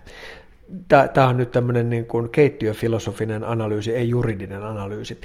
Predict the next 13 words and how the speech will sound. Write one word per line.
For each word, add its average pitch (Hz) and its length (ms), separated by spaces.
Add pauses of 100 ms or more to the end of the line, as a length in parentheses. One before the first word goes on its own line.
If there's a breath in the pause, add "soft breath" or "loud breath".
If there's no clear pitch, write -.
(280 loud breath)
Mut 127 120
et 123 100
mä 143 240
jotenkin 160 340
ite 175 220
ajattelen, 131 680 (540 loud breath)
että 123 180
rakkaudessa 117 540
on 131 200
kysymys 127 760 (140)
kuitenkin 147 560
ensisijaisesti 113 640
jostain 110 480